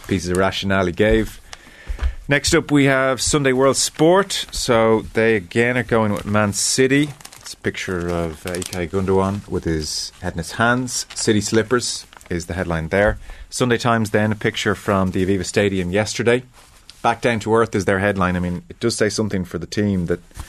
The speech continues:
even when they're winning games, this has almost been treated as a loss. Thirty-five seventeen, after the High of South Africa win, Ireland labour to victory over, uh, Fiji. And the, uh, piece is Farrell left frustrated by poor, slow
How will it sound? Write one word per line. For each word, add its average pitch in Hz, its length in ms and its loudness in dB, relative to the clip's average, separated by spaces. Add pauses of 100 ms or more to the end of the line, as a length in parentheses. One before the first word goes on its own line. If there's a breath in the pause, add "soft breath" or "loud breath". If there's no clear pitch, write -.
(520 loud breath)
even 104 200 2
when 98 100 4
they're 95 140 2
winning 107 240 2
games, 92 440 0
this 92 120 -4
has 85 100 -6
almost 90 280 -2
been 90 100 -4
treated 90 300 0
as 82 160 -2
a 82 60 -2
loss. 92 580 0
Thirty-five 104 420 0
seventeen, 92 640 0 (280 loud breath)
after 101 320 -2
the 92 60 -4
High 110 140 0
of 107 100 -2
South 98 140 0
Africa 92 360 -2
win, 92 300 2
Ireland 95 340 0
labour 92 300 2
to 85 140 -6
victory 87 520 -2
over, 80 520 -4
uh, 80 100 -2
Fiji. 104 560 0 (420 loud breath)
And 82 440 0
the, 80 260 -2
uh, 78 140 0
piece 92 280 -2
is 82 160 -4
Farrell 92 260 -2
left 85 160 -2
frustrated 85 540 -2
by 78 200 -2
poor, 85 380 -6
slow 80 500 -6